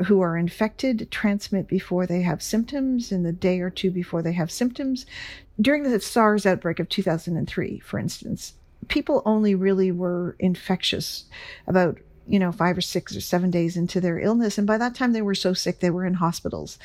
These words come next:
Made it easy to contain that virus. With this one,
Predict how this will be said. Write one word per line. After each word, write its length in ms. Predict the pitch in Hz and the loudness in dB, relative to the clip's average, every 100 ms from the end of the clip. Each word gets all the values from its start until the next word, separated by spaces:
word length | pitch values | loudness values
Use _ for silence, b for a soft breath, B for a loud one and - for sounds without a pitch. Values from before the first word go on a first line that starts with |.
| B B B - | B B B -2
Made 200 | 202 262 | 2 2
it 120 | 240 - | 2 0
easy 280 | 214 196 | 0 2
to 80 | 190 | 0
contain 540 | 185 180 - 214 202 190 | -2 -6 0 0 2 2
that 260 | 175 107 | 0 -2
virus. 500 | - 175 170 156 - - | -2 -2 -2 -4 -8 -6
With 240 | 180 240 | -2 -2
this 280 | 320 - - | -2 -4 -2
one, 300 | 180 185 | 0 0